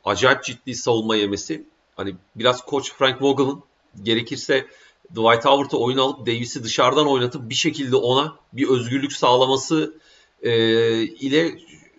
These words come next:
çözülmesi gerekecek bir durum. E, bir de Rajon Rondo bugün biliyorsun o ya çok iyidir ya çok kötüdür. Bugün de kötü günündeydi. E, onun devreye mutlaka yine gireceği zamanlar olacaktır. İki birden ben Lakers'ın seriyi vereceğini ben de düşünmüyorum.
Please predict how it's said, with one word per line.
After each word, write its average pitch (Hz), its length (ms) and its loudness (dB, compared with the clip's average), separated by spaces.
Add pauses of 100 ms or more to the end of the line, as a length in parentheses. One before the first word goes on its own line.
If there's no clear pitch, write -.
çözülmesi 135 580 -2
gerekecek 139 560 0
bir 123 80 -4
durum. 107 200 -6 (240)
E, 104 100 -6 (720)
bir 120 80 -6
de 143 100 4
Rajon 147 380 4
Rondo 151 280 4
bugün 123 280 -8 (240)
biliyorsun 113 540 -8
o 107 240 -6
ya 131 260 0
çok - 280 -4
iyidir 131 240 -2
ya 139 120 2
çok - 240 -4
kötüdür. 117 440 -8
Bugün 131 240 -6
de 127 100 -2
kötü 127 260 -10
günündeydi. 107 600 -2 (600)
E, 107 400 2
onun 135 420 -2
devreye 151 640 4
mutlaka 135 720 0
yine 131 200 -2
gireceği 110 420 -2
zamanlar 101 420 -2
olacaktır. 95 640 -6
İki 131 240 -8
birden 131 380 -2
ben 135 180 2
Lakers'ın 139 460 0
seriyi 135 460 -2
vereceğini 135 460 0
ben 175 200 0
de 151 100 -2
düşünmüyorum. 123 520 -2